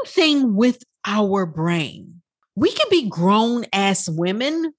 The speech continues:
with our brain when it wants to renegotiate. And we literally could be like, "Look, the decision has been made. Why are we bringing this back up, up for negotiation? This is not a negotiating thing."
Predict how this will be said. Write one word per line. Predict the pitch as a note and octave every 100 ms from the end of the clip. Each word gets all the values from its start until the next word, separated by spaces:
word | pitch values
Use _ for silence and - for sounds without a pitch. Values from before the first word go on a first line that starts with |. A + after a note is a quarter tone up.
| _ _ -
with | G3+ B3
our | G#3 F#3
brain | D#3+ G#3+ A3+ G#3+
when | F3+
it | G3
wants | F3+ G3 F#3
to | F#3+
renegotiate. | D#3 G3 G3 F3+ E3+ F#3 B3+ C#4+ D4+ G4 F4+ - _ _ _
And | C4 B3
we | C#4
literally | A#3+ D4 F#4+ F4+ D#4+ C4+
could | A#3+ C4+
be | G3+ A#3 F#3+ F#3
like, | F3+ E3+ D#3+ -
"Look, | F#3 G3 A3+ F#3 - - - -
the | E3 G3
decision | F3 - - B4 F#4+ A3 G#3+
has | G#3+ F#3
been | F#3+ F3
made. | F#3+ F3 C#3 - - _ -
Why | D#3+ G#3 C#4
are | D#4+
we | D#4+
bringing | C#4+ A3 B3+ B3 A3+
this | A3+
back | F3 G#3 G#3 -
up, | A3 - -
up | G#3+ - _
for | G#3
negotiation? | F#3+ F3+ D#3+ F#3 - F3 D#3 D3+ C#3+ D3
This | G#3+ C4+
is | F4+ C4
not | G#3+ A3+ A3+ A3
a | G#3+
negotiating | G3 F3 F3+ F3+ - F3 E3 D#3+ E3
thing." | E3 G3+ D3+ F2+